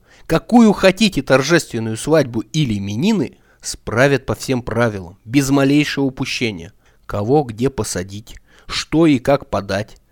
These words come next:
кому с кем ехать в церемонии, примету ли соблюсти. Во всем этом никто никогда не делал ни малейшей ошибки в Обломовке.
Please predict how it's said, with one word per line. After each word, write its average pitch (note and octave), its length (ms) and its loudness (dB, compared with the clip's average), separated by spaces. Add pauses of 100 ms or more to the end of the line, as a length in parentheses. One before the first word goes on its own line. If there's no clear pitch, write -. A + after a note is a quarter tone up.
(160)
кому D3+ 340 4
с - 120 -2
кем D3 240 0
ехать A#2+ 360 -2
в - 40 -18
церемонии, G#2 680 -6 (300)
примету C3+ 520 2
ли G2+ 80 -6
соблюсти. - 640 -14 (480)
Во G2+ 100 -8
всем C3+ 300 2
этом C3+ 340 -2
никто A#2+ 800 -2 (160)
никогда C#3 680 4
не B2 160 2
делал A#2 480 0 (160)
ни G#2+ 160 -6
малейшей C3 520 0
ошибки - 340 -8
в G2 80 -6
Обломовке. G2 580 -8